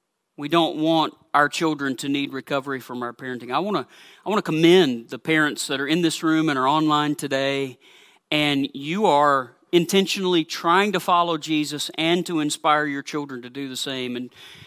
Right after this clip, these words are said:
you're, you're looking for ways, and you're trying to be intentional to bring in the truth about God in your family. You're maybe spending time with a devotion together, or spending time in worship or prayer.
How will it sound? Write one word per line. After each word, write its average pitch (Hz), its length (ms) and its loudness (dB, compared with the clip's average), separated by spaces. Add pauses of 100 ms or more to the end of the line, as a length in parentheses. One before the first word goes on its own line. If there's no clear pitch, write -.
you're, 175 320 0
you're 175 280 -2
looking 226 400 -2
for 220 140 2
ways, 175 380 4
and 151 160 0
you're 147 100 -2
trying 196 320 2
to 196 60 -4
be 185 140 0
intentional 160 500 -2
to 143 80 -6
bring 170 420 0
in 165 300 2
the 139 80 -4
truth 190 340 -6
about 160 380 0
God 147 340 2
in 143 140 -2
your 135 100 -4
family. 143 380 -4
You're 135 200 -4 (300)
maybe 190 240 2
spending 190 380 -2
time 175 520 2
with 170 200 -4
a 160 40 -2
devotion 151 640 0
together, 143 420 -2
or 131 80 -2
spending 196 360 -2
time 185 240 2
in 143 160 -2
worship 156 500 -4
or 139 80 -6
prayer. 180 440 2